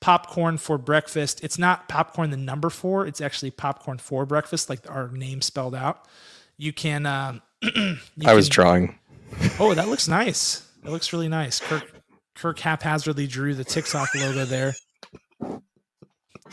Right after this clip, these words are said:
Speaker 1: I don't even know if that's the logo. It's just the words TikTok, but it looks good.
Speaker 2: Yes, this
Speaker 1: Uh,
Speaker 2: is their, their upcoming logo. I am
Speaker 1: <laughs>
Speaker 2: actually their new graphic
Speaker 1: You're
Speaker 2: designer.
Speaker 1: submitting it. It looks great. I mean, I can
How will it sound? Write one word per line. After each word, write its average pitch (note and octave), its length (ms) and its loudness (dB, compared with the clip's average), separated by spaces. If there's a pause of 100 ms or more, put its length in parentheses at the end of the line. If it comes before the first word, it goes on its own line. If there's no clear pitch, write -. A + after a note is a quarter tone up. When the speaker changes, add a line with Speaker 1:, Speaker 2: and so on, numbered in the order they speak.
(280)
Speaker 1:
I F3 80 6
don't G3+ 100 6
even E3 160 6
know D3 120 8
if D3 40 6
that's C#3+ 220 4
the B2+ 100 2
logo. C3+ 280 4
It's B2 120 0
just - 200 -4
the B2 60 -6
words B2 460 0
TikTok, - 480 -8
but C3 80 -8
it C3 60 -4
looks C3 220 -4
good. B2+ 280 -4 (380)
Speaker 2:
Yes, - 220 2
this A#2 140 10
Speaker 1:
Uh, C#3 40 10
Speaker 2:
is A#2 80 8
their, G2+ 180 10
their F#2+ 240 10
upcoming A2 420 8
logo. F#2+ 400 8
I G2 260 6
am G2 100 8
Speaker 1:
<laughs> G2+ 120 8
Speaker 2:
actually G#2 320 6
their G#2 280 8
new A2+ 200 6
graphic B2 300 6
Speaker 1:
You're B2+ 40 -6 (100)
Speaker 2:
designer. D#3 260 8
Speaker 1:
submitting D#3 360 2
it. E3 180 0
It D#3 60 0
looks F3 200 -2
great. A#2 340 -8
I C3+ 80 -8
mean, C3 180 -4
I B2 60 0
can - 20 4